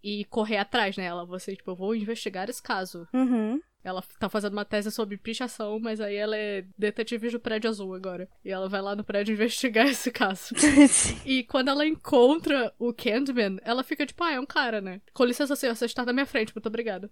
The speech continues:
Speaker 1: Ela não tem medo, porque é uma pessoa, sabe?
Speaker 2: Porque é uma pessoa, é.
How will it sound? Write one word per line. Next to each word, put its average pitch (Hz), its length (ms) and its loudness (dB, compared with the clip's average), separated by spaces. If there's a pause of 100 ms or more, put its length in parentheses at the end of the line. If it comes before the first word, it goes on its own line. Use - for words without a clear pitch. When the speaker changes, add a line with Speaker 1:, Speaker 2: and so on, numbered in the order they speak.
(140)
Speaker 1:
Ela 254 260 4
não 277 160 2
tem 320 220 6
medo, 311 260 4
porque 247 200 2
é - 20 4
uma 285 140 2
pessoa, 285 500 0
sabe? 185 240 -10
Speaker 2:
Porque 349 180 4
é 277 60 10
uma 262 120 8
pessoa, 302 720 4
é. 277 240 2